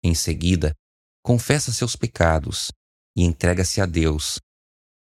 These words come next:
Você deseja servi-lo. Ao fazer isso, Deus certamente cumprirá sua palavra. Se você crê na promessa,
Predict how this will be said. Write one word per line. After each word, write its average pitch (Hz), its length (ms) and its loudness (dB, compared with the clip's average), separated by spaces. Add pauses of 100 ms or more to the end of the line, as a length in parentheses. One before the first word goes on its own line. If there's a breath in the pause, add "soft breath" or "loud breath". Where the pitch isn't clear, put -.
Você 95 300 0
deseja 90 340 0
servi-lo. 80 720 0 (680)
Ao 87 120 4
fazer 78 380 0
isso, 90 340 0 (460)
Deus 139 240 0
certamente 104 560 0
cumprirá 90 460 0
sua 104 220 -2
palavra. 82 560 2 (600)
Se - 100 -4
você 76 300 0
crê 87 240 0
na 98 100 2
promessa, 87 640 0